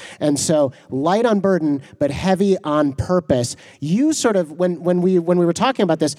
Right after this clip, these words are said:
you related that to our times together, where the three of us know each other on this weekly Zoom meeting, and, and that being an example of sacred time, a group of people meeting together regularly. Um, whe-, whe-, and so there's a little bit of overlap there in terms of, because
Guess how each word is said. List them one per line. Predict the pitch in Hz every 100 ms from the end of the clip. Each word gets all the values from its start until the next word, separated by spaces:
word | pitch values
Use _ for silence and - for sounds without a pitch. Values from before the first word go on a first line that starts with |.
| -
you | 175 233
related | 233 214 214
that | 196 185
to | 185
our | 165 190 214
times | 185 190 170
together, | - 180 214 147 151 156
where | 160
the | 151
three | 180 175
of |
us | 160
know | 170 185
each | 185
other | 151
on | 143 143
this | 147
weekly | 127 160 165 151 156 147 135 - 135
Zoom | 139 226 277 180
meeting, | 135 127 120 131 160 - - - -
and, | 170 170 170 156 -
and | 180 175 170
that | 147 180 214 -
being | 196 185
an | 175
example | 151 151 175 170 165 -
of | 156 131
sacred | - 185 165 160
time, | 165 123
a |
group | 131 160 220 214
of | 175
people | - 185 180 151
meeting | 151 175 175
together | 160 147 143 139
regularly. | 135 135 135 123 120 110 113 - - - _
Um, | 156 147 135 120 - _
whe-, | - 190 202
whe-, | 180 190 185
and | 175 175 170
so | 202
there's | 185
a | 190
little | 240
bit | 233
of | 196
overlap | 196 208 202 170 147
there | 143 151
in | 143
terms | 175 165
of, | 170
because | 156 170 -